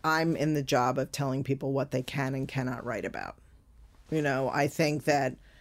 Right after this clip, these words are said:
it is an artist's decision to make, uh, to, to make those decisions, what a painter can paint, a writer can write. But I think that there are some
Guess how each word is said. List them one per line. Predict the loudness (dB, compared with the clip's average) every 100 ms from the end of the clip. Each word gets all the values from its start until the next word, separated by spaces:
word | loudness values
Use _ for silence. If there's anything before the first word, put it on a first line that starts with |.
| -20 -6
it | 2 2
is | 4
an | 2
artist's | 2 2 2 2 -2
decision | -2 2 4 4 2 0 -2 -6 -10
to | -2 0
make, | 2 0 -2 -12 -20 -20 -20 -20 -20 -20 -20 -16
uh, | -14 -14 -18 -20 -20 -20 -12 2
to, | 4 4 0
to | 0
make | 2 2 2
those | 2 2 2
decisions, | 0 0 0 0 -2 0
what | -2 -2 -12 -20 -16 -10
a |
painter | -4 0 0 0
can | 0 0
paint, | 2 2 0 0
a | 0
writer | 2 2 0
can | 0 0
write. | 2 2 4 2 -4 -16 -20 -20 -20 -20 -20 -20 -20 -18 -14 4
But | 6 6 2
I | 2 2
think | 2 0 0 -2 2
that | 4 6 4 0 -4
there | -4 2 4 4 4
are | 2 4
some | 2 2 2 0